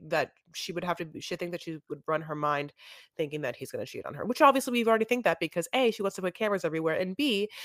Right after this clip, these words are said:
she did the thing that you and I did to our dads, which is not tell our dads and then put their Find My Friends, uh, app, you know, share my location with us.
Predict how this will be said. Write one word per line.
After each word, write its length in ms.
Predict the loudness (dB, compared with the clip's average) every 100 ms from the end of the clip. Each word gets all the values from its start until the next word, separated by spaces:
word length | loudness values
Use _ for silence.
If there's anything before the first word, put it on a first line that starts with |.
| -14
she 160 | -12 -2
did 140 | 0
the 80 | 2
thing 160 | 2 2
that 100 | 2
you 160 | 2 4
and 100 | 6
I 140 | 4
did 180 | 4 2
to 100 | 4
our 100 | 4
dads, 440 | 4 4 4 2
which 220 | -4 -6 -2
is 300 | -2 -2 -2
not 200 | -4 0
tell 160 | 0
our 100 | 0
dads 440 | 2 2 2 2 -2
and 120 | -6
then 100 | -6
put 160 | -6 -6
their 160 | -4 -4
Find 280 | -2 -2 0
My 120 | -2
Friends, 560 | -2 -2 0 -4 -8 -14 -4
uh, 160 | -4 0
app, 220 | 2 2 -2 -4
you 100 | 0
know, 180 | 0 0 -6 _
share 240 | -2 2 4
my 80 | 4
location 560 | 2 2 -2 -2 0
with 140 | 0 0
us. 360 | 0 -2 -10